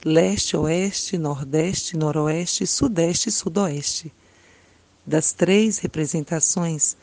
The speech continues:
a Terra dis-, dispensa comentários, mas o Sol e a Lua têm um significado profundo. Valho-me da interpretação dada pela Igreja Tenrikyo. Ela confere à Lua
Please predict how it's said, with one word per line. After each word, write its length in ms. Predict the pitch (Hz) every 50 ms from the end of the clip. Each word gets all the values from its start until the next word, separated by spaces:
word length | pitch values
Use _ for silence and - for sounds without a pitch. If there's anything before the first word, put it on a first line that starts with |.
| - - _ -
a 100 | 226 233
Terra 320 | - - 220 214 214 214
dis-, 360 | 190 185 190 - - - - -
dispensa 600 | 170 165 214 226 - - - 220 220 208 - 240
comentários, 960 | - - 233 220 233 240 214 - - 165 151 151 151 156 160 156 - - - - - - - - - - - - - -
mas 440 | 190 196 214 226 240 247 214 160
o 80 | 160 151
Sol 480 | - - - - 185 175 185 185 175 170
e 80 | 160
a 80 | 156 156
Lua 320 | 151 151 165 170 165 151
têm 180 | - - 214 233
um 60 | 247
significado 920 | - - 262 226 254 247 247 226 - - 226 - - 170 156 156 147 165
profundo. 720 | 160 - - 214 220 - - - - 151 139 139 135 143 135 _ - - - - - _ _ _ _ _ _ _ _ _ _ _ _ _ _ _ _ _ _ _ _ _ - - _ _ _ _ _ _ _
Valho-me 580 | - - 170 208 233 254 269 254 233 180 160 156
da 140 | 139 156 160
interpretação 1040 | 165 156 - 175 147 139 - - 170 156 - - 160 151 - - 180 156 151 151
dada 360 | 143 160 165 165 160 151 160
pela 280 | 151 - 196 196 185 202
Igreja 560 | 185 147 170 160 180 185 180 160 190 190 - - - - - - - _ _ _ -
Tenrikyo. 760 | 226 233 226 214 247 240 - - - - 170 156 143 135 131 _ _ _ _ _ _ _ _ _ _ _ _ _ _ - - _ _ _ _ _ _ _ _ -
Ela 220 | 247 247 269 262
confere 680 | - 254 240 214 - - - 208 220 247 247 220 180 151
à 80 | 147
Lua 400 | 143 139 151 165 165 156 143 151